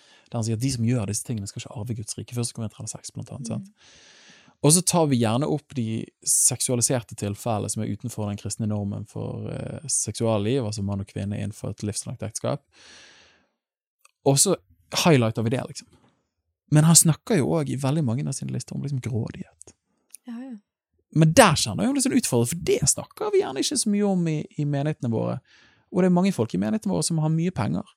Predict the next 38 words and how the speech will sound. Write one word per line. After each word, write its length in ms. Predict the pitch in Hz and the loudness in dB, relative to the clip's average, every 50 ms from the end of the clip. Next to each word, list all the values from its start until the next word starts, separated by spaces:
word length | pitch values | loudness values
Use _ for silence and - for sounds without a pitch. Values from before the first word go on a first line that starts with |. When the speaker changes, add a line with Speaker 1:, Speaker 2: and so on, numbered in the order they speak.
| _ _ _ _ _ _ _ _ _ _ _ _ _ _ _ _ | _ _ _ _ _ _ _ _ _ _ _ _ _ _ _ _
Speaker 1:
og 80 | - 147 160 | 0 0 0
som 80 | 160 - | 0 2
elsker 320 | 147 139 160 - - - | 2 2 4 2 2 2
penger, 380 | 175 - 104 101 - - - 170 | 0 0 0 0 0 -2 -4 -6
og 640 | - _ _ _ _ _ _ _ _ _ - 185 202 | -8 _ _ _ _ _ _ _ _ _ 0 2 2
som 80 | 208 190 | 4 2
gir 300 | 185 196 196 180 151 131 | 2 2 2 2 2 0
lite, 380 | 113 107 107 - - - - - _ _ _ _ _ _ _ _ _ _ _ _ - | 0 -2 -4 -2 -2 -4 -4 -4 _ _ _ _ _ _ _ _ _ _ _ _ 2
og 80 | 170 | 4
som 160 | 165 202 208 | 4 4 4
ikke 240 | 202 170 - - - 214 | 2 2 2 2 2 2
lever 300 | 143 113 107 113 117 - | 2 4 4 2 0 0
generøst, 400 | - - 170 - - 139 - - | 0 -2 -4 -4 -4 -6 -4 -4
liksom. 240 | - - - - 196 - _ _ _ _ _ _ _ _ | -6 -6 -6 -6 -8 -12 _ _ _ _ _ _ _ _
Som 120 | - - - - | 0 0 0 0
ikke 480 | - 226 - - - - - - - 143 | 0 0 0 0 0 0 0 0 0 0
følger 400 | - - - - - 127 117 113 | 0 -2 -2 0 2 2 4 4
Jesus, 460 | 113 127 - - 247 - - - 143 147 | 2 0 -2 -2 0 0 0 0 0 0
han 140 | 165 190 | 0 0
er 60 | 180 160 | 0 -2
ikke 100 | 160 156 | -2 -2
herre 220 | - 143 160 170 170 | -2 -2 -2 -4 -6
på 120 | - - 165 | -6 -6 -6
de 120 | 175 175 160 | -4 -2 -2
områdene. 320 | 117 117 - - - - - - - - - | -2 -4 -4 -4 -4 -4 -6 -6 -8 -10 -8
Er 120 | - - 240 | -2 0 0
ikke 200 | - 185 160 151 | 2 0 0 -2
det 200 | 185 220 208 160 120 107 - _ _ _ _ _ _ _ _ _ _ _ - | -2 -2 0 0 -2 -4 -6 _ _ _ _ _ _ _ _ _ _ _ 0
like 240 | 110 117 110 - - | 2 2 2 0 0
alvorlig? 680 | - 117 110 123 - - - - - - - - - - _ _ _ _ _ _ _ _ _ _ _ _ _ _ _ - | 0 0 2 4 4 2 2 0 -6 -12 -12 -12 -12 -14 _ _ _ _ _ _ _ _ _ _ _ _ _ _ _ -4
Eller 120 | - 196 - | -2 0 2
hva 60 | 226 - | 2 2
tenker 240 | 220 202 - - 202 | 2 2 2 2 2
du 140 | 190 180 151 143 131 117 - - - - | 2 2 2 0 0 -2 -4 -6 -6 -4
bare 180 | - 143 147 151 | -2 -2 0 -2
rundt 100 | 147 143 - | -2 -2 -4
disse 100 | 139 131 | -4 -2
tingene? 300 | - 131 131 117 117 127 | -2 -2 -2 -2 -4 -6